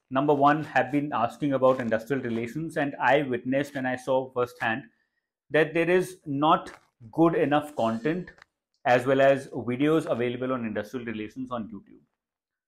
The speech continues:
Although I had already covered industrial relations almost one and a half years back completely over YouTube, but I intend to cover it yet again.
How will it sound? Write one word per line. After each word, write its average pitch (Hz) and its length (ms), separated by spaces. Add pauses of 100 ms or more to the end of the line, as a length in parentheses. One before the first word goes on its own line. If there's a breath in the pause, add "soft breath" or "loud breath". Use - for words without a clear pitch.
(320)
Although 190 300
I 196 60
had 190 180
already 147 300
covered 151 360
industrial 151 380
relations 139 640 (180)
almost 131 420
one 127 140
and 131 80
a 120 40
half 120 200
years 127 200
back 135 280
completely 131 720
over 131 280
YouTube, 117 480 (360)
but 120 160
I 127 100
intend 139 360
to 151 120
cover 117 280
it 139 140
yet 110 280
again. 92 280